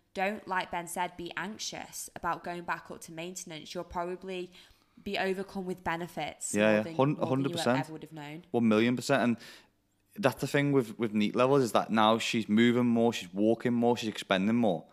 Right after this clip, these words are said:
Speaker 2: Like, I'm gonna probably <laughs> have to increase her calories again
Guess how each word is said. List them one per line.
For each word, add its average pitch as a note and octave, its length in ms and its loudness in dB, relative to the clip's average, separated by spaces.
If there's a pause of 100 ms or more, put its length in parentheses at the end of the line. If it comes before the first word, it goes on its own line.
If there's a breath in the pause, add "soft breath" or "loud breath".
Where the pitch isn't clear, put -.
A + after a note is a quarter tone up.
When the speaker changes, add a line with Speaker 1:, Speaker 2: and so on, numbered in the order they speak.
(160 soft breath)
Speaker 2:
Like, A2 180 0 (260 soft breath)
I'm A2 80 -2
gonna A#2 140 4
probably A#2 240 2
<laughs> A2+ 60 4
have - 80 -2
to A#2 340 4
increase C#3 360 6
her C3 80 6
calories A#2+ 400 8
again A2 380 8